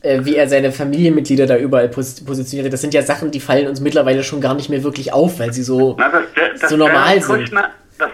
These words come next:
Speaker 2: Jared Kushner, nachdem er das Nahostproblem und das Problem m-, mit der Drogenabhängigkeit im Mittleren Westen gelöst hat, das hat er ja gelöst, wie wir alle
Speaker 1: Ja,
Speaker 2: wissen.
Speaker 1: ja, nee, das, darüber redet jetzt keiner mehr, also.
Speaker 2: Ja, ja, eben. Also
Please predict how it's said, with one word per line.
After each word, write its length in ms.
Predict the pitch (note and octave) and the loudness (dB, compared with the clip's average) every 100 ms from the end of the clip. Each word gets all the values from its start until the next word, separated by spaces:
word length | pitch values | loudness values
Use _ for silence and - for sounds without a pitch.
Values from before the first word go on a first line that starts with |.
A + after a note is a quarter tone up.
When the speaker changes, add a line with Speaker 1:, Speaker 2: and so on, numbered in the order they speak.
| - | 0
Speaker 2:
Jared 320 | E3+ F#3 - | 2 2 -2
Kushner, 520 | - G3+ - - F3 - - - | -4 -4 -2 0 0 -4 -20 -6
nachdem 400 | - - D#3 E3+ | -6 -2 -2 -2
er 100 | B2+ | -2
das 160 | C#3+ - | -2 -2
Nahostproblem 1080 | C#3 C3+ - E3+ - C3+ - G2+ A2 E3+ F3 - - - - - _ | 0 0 0 -4 -6 -6 -4 -2 0 -2 -4 -12 -14 -14 -16 -20 _
und 180 | B2+ C#3 | -2 0
das 80 | C#3 | -2
Problem 720 | - C#3+ C3+ C#3+ D3+ D3+ - - | -4 -6 -2 -2 0 -4 -8 -12
m-, 260 | - C3+ C#3+ | -10 -4 -2
mit 100 | C#3 | 0
der 100 | C3+ | 0
Drogenabhängigkeit 920 | - D3+ E3+ G#2+ - C#3 C3+ C#3 B2+ | 0 0 2 0 0 -2 -2 -4 -4
im 100 | C3 | -2
Mittleren 360 | C#3 D#3+ C3 A#2 | -2 -2 -2 -2
Westen 360 | D3+ - - | -2 -2 -4
gelöst 400 | A#2 G2+ F#2+ G2 | -2 -2 -2 -4
hat, 200 | - G2 | -2 -2
das 80 | - - | -2 -6
hat 120 | - | -4
er 100 | F2+ | -4
ja 160 | C3 - | -4 -4
gelöst, 440 | E2+ E2+ G#2 - - - | -2 -2 -2 -4 -8 -14
wie 160 | - - | -12 -4
wir 260 | C#3 C3+ A2+ | -2 0 0
alle 160 | C3+ | 2
Speaker 1:
Ja, 60 | D3+ | 4
Speaker 2:
wissen. 100 | F#3+ | 4
Speaker 1:
ja, 140 | F3 C3 | 2 2
nee, 200 | D#3 C#3 | -2 -2
das, 200 | C3+ - - - | -6 -10 -16 -2
darüber 300 | C#3 C#3+ E3 | -2 0 2
redet 180 | F#3 F#3 | 4 2
jetzt 160 | F3 | 2
keiner 220 | F#3 G3+ | 0 2
mehr, 200 | C3+ A#2 | 2 0
also. 280 | G#2 A#2 A#2 A#2 - G#2+ | 0 -2 -4 -6 -8 -2
Speaker 2:
Ja, 260 | A2 A2+ - | 2 0 0
ja, 240 | B2 - - | 0 0 -4
eben. 280 | C3 E3 F#3 - - | -6 -6 -8 -14 -6
Also 480 | C3 C3 E3+ - | -2 2 2 0